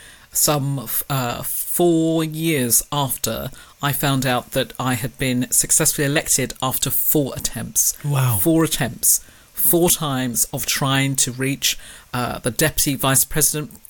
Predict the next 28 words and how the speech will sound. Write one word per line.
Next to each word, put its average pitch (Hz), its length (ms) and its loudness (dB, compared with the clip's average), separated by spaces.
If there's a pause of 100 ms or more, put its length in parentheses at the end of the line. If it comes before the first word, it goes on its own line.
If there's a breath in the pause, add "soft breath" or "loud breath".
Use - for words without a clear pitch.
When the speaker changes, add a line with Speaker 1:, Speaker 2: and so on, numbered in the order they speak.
(140)
Speaker 1:
position, 180 560 0 (260 loud breath)
because 135 380 -4
once 143 260 0
you're 135 80 0
elected, 131 400 -2
you're 120 100 -2
elected 123 300 -4
as 123 140 2
the 120 160 0
deputy 127 300 -2
vice 123 220 0
president. 156 440 -2 (400 loud breath)
And 156 100 0
then 156 120 4
it's 160 200 2
an - 180 -6
automatic 165 520 0
trajectory - 600 0
to - 120 -6
go 135 100 -4
on 123 80 0
to - 80 -2
be 123 160 0
vice 135 320 2
president 135 440 -4 (420 loud breath)
and 147 120 2
then 151 140 4
president 143 540 0